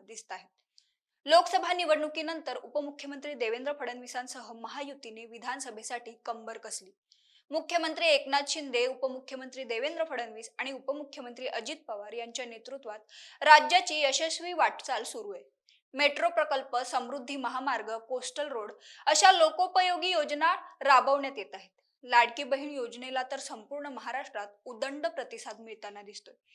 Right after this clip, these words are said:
याशिवाय विदेशी गुंतवणुकीतही महाराष्ट्राने पहिला क्रमांक पटकावलाय. सर्वात महत्त्वाचं म्हणजे केंद्रीय गृहमंत्री अमित शहा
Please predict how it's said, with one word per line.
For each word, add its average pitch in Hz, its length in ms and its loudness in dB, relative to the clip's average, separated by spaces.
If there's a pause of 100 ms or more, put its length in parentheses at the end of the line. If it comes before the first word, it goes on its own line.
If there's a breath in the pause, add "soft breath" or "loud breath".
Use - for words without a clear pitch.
(340 loud breath)
याशिवाय 262 640 4
विदेशी 247 420 -6
गुंतवणुकीतही 269 920 -6
महाराष्ट्राने 240 680 -6
पहिला 269 460 -6
क्रमांक 233 420 -10
पटकावलाय. 202 560 -14 (560 soft breath)
सर्वात 349 480 6
महत्त्वाचं 320 540 -2
म्हणजे 294 340 -6
केंद्रीय 277 560 -8
गृहमंत्री 254 680 -14 (360 loud breath)
अमित 320 320 6
शहा 240 340 -4